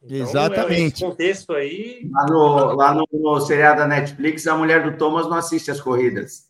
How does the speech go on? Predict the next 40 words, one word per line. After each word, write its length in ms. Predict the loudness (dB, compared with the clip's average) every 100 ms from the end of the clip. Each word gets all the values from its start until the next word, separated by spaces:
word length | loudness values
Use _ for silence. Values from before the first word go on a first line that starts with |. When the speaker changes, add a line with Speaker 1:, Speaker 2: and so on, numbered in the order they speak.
| -10 0
Speaker 1:
É, 220 | 4 6
ela 160 | 4 4
Speaker 2:
Então. 140 | 4
Speaker 1:
mesma, 220 | 4 2
ela 80 | 2
falou, 180 | 4 4
"Não, 80 | 4
nem 120 | 2
assisto." 440 | 0 -6 -6 _ _ -20 -20 -20 -20 -16
Speaker 3:
Ela 120 | -8
não 60 | -6
assiste. 540 | -4 -2 -2 -4 -18 _ -20 -20 -10
Speaker 1:
É. 260 | -6 -6 -8 -20 -20 -20 _ -8
Speaker 2:
Então. 320 | -2 2 4
Speaker 3:
Então, 300 | 4 4 2
é, 80 | 0 _ -6
é 100 | -2
Speaker 1:
Ela 160 | 0 2
tem, 220 | 2 0
Speaker 3:
complicado. 180 | -2 -2
Speaker 1:
tem 140 | -2
esse 180 | -2 -2
con-, 240 | -2 -4 -8 _ _ -12
exatamente, 500 | -8 -6 -4 -4 -6
tem 60 |
esse 120 | -10 -4
contexto 380 | -4 0 -2
que 60 | -2
a 60 | -6
gente 160 | -6
não 80 | -10
sabe, 360 | -2 2 2 0
mas 300 | -6 -8 -18 _ _
dentro 340 | -6 -6 -4
da 140 | -6 -4
casa, 360 | -2 -2 -2
na 120 | -10 -10
família, 560 | -10 -8 -10 -8 -8
da 100 | -8
pe-, 240 | -14 -16